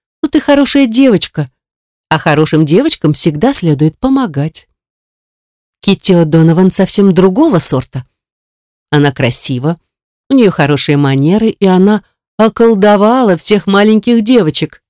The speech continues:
Не только нас, младших, а Елизавета Рышлей или Клотильда Фокстил,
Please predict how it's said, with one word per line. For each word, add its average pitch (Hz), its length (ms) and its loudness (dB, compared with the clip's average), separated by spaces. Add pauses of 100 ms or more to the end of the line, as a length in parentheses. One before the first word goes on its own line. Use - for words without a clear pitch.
(1040)
Не 208 140 2
только 208 320 0
нас, 196 300 2
младших, 202 560 -2 (640)
а 190 120 4
Елизавета 208 680 2
Рышлей 208 680 0
или 202 160 2
Клотильда 196 560 0
Фокстил, 190 540 -4